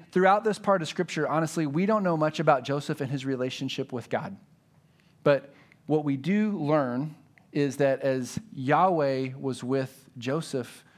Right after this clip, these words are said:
Joseph seems to learn to walk with and trust Yahweh. And if you keep reading, what you discover is that even though Joseph is forced to live as a slave,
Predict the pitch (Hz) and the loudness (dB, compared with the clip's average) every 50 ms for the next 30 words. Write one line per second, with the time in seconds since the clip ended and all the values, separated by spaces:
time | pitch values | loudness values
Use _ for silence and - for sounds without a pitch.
0 | _ _ _ _ _ - - 120 139 156 170 - - 143 123 - - - - 147 | _ _ _ _ _ -8 -2 0 0 0 0 -2 -4 -6 -6 -6 -8 -6 -2 -2
1 | 139 135 127 - - - 139 123 123 127 131 135 131 131 127 123 120 - - - | 0 0 -2 -6 -8 -8 -6 -4 -2 -2 -2 0 0 -2 -2 -4 -6 -8 -14 -20
2 | - _ _ - - - 135 127 127 131 131 127 - - - - - 135 131 127 | -20 _ _ -10 -6 -4 -2 0 2 2 2 0 -2 -8 -14 -12 -6 -4 -4 -4
3 | 123 - - 127 123 120 - - 120 113 113 - - - - - _ _ - - | -4 -4 -6 -6 -6 -4 -4 -4 -4 -4 -4 -6 -12 -18 -20 -20 _ _ -20 -20
4 | - - _ _ _ _ _ _ _ - 123 131 123 131 127 113 104 - - - | -20 -20 _ _ _ _ _ _ _ -2 -2 0 0 0 -4 -6 -10 -12 -16 -20
5 | _ _ _ _ _ _ _ _ _ _ _ _ _ _ _ _ _ - 139 147 | _ _ _ _ _ _ _ _ _ _ _ _ _ _ _ _ _ -4 0 0
6 | 143 135 - 151 - - 151 127 - 151 165 180 165 156 143 135 131 127 127 127 | 0 0 -2 -4 -2 -2 -2 0 0 0 0 0 0 0 0 0 -2 -2 -2 -4
7 | 123 123 123 - - 156 156 143 139 131 120 120 117 - 127 123 131 139 131 143 | -4 -4 -6 -2 0 0 2 2 0 -2 -4 -2 -2 -4 -2 -2 -2 -2 -2 -2
8 | 135 131 123 117 110 123 127 127 - 131 123 - 120 110 - - 139 139 139 143 | -2 -2 -2 -4 -4 -4 -4 -4 -6 -8 -8 -6 -8 -10 -8 -6 -4 -4 -4 -4
9 | 139 - - - _ - - _ - - 147 139 139 127 127 120 120 110 - - | -6 -8 -12 -16 _ -20 -20 _ -4 -2 -2 0 0 -2 -4 -6 -6 -8 -10 -10
10 | - 135 160 202 165 107 95 117 143 - | -6 -4 -4 -4 -4 -6 -8 -10 -14 -18